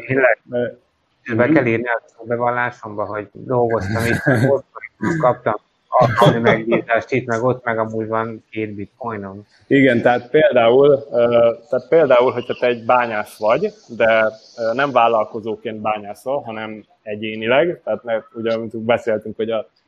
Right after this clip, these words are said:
Speaker 2: ö, van egy bányász hardvered, vagy egy számítógép, legyen inkább az, hogy a számítógép a bányászol,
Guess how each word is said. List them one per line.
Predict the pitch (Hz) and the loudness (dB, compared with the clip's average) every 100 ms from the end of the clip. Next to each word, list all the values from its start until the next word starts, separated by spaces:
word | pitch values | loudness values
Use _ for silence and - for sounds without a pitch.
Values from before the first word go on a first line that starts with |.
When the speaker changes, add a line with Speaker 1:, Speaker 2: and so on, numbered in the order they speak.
| _ | _
Speaker 2:
ö, | 107 107 | -8 -4
van | 117 | -4
egy | 107 107 | -4 -4
bányász | 113 110 107 - | -4 -4 -8 -6
hardvered, | 113 107 101 101 107 101 | -2 0 -2 -6 -6 -6
vagy | 104 107 | -8 -10
egy | |
számítógép, | 107 110 101 104 - 104 107 | -10 -12 -10 -14 -16 -12 -2
legyen | 123 131 123 | 2 2 2
inkább | 113 113 | 2 2
az, | 110 - | 2 2
hogy | 113 110 - 117 | -2 -2 -8 -8
a | |
számítógép | 110 113 110 104 107 110 - | -4 -4 -4 -6 -4 -4 -4
a | |
bányászol, | 101 110 107 104 - 123 180 | -4 -4 -6 -10 -4 2 2